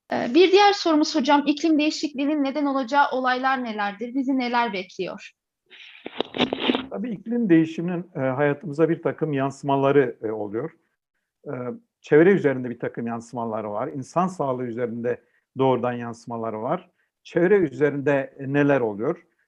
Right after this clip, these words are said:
Speaker 2: Öncelikle tabii sıcaklık, e, artışlarına bağlı, e, yangınlarda, e, artış, e, olabiliyor. Özellikle orman yangınlarında, e, artış olabiliyor. Yağış miktarları azalıyor.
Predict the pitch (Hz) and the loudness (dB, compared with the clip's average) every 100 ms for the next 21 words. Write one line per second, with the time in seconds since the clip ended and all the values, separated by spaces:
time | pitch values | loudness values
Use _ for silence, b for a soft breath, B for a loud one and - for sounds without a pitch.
0 | - 196 170 170 175 180 151 - 170 151 | -6 -2 0 0 -2 -2 -4 -2 0 0
1 | 202 165 - 147 135 127 135 156 - - | -2 -6 -8 -8 -4 -4 -2 -2 -4 -4
2 | 151 135 131 123 139 123 139 180 - _ | -2 -2 -4 -2 0 0 0 -2 -6 _
3 | _ _ _ 147 127 139 151 151 156 156 | _ _ _ -6 0 2 4 2 2 2
4 | 143 165 127 - 113 110 104 139 135 135 | 2 2 0 -2 -10 -8 -2 0 0 -4
5 | 107 - 131 120 107 113 120 104 104 110 | -12 -16 -8 -4 -4 -2 -2 -2 -4 -6
6 | 110 123 127 120 120 123 156 160 123 120 | -4 -8 -4 0 0 -2 -2 -2 -4 -6
7 | 117 113 110 110 120 107 _ _ _ - | -6 -6 -8 -6 -6 -8 _ _ _ -8
8 | 120 110 117 - 117 - 113 107 95 101 | -6 -6 -6 -10 -12 -12 -8 -8 -10 -10
9 | 120 120 220 226 - 240 156 131 120 104 | -4 0 0 -2 -14 -8 -6 -4 -4 -6
10 | 110 104 101 90 90 | -8 -8 -8 -10 -14